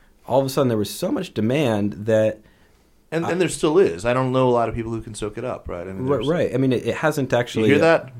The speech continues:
Speaker 2: Let's put the call out. I mean, <laughs> I think that's, that's a tr-, tremendous, I think it's a tremendous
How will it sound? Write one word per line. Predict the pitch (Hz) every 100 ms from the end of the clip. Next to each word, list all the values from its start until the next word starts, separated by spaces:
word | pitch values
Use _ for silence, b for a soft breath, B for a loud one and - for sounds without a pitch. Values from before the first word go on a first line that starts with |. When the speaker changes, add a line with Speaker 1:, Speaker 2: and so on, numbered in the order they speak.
| -
Speaker 2:
Let's | 120
put | - -
the | -
call | - 127 104
out. | 90 78
I | 101
mean, | 104 101
<laughs> | 98 -
I | 107
think | 113
that's, | - 117
that's | 120 107
a |
tr-, | 113 - 120 -
tremendous, | - 123 185 135 -
I | 107
think | 123 120
it's | -
a |
tremendous | - 120 151 120 -